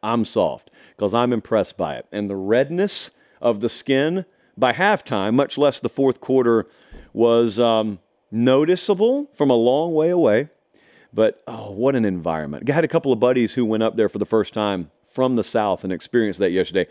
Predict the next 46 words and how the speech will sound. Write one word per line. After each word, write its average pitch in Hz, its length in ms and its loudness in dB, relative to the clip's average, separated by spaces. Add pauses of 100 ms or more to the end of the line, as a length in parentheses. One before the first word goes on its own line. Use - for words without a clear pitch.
(140)
I'll - 120 -20
be 123 60 4
excited 107 420 0
to 101 60 -8
get 98 160 0
their 92 120 0
feedback. 80 640 -6 (420)
Amazing, 107 800 0
amazing 98 540 0
game. 80 280 -4 (1500)
So - 140 -2
where 180 160 4
are - 20 2
we 175 100 2
going 160 240 0
this 214 220 -2
week? 85 240 -2
This 175 240 -2
week's 160 180 2
conference 120 380 -8
championship 101 580 -4
week, 87 260 -4
so 107 160 2
we 104 120 2
don't 113 180 0
have 110 260 0 (160)
as 113 540 0 (300)
big 151 240 2
a 107 340 2 (160)
slate 202 340 0
to - 60 -20
choose 101 240 -2
from. 107 320 -6 (560)
Uh, 131 220 2 (280)
but 202 380 0
we 196 200 2
have 165 100 2
made 165 240 2
a 131 60 -8
decision. 110 540 -2
However, 156 520 2
there's 185 220 2
gonna 247 180 0
be 254 120 2
a 247 40 4
little, 226 420 2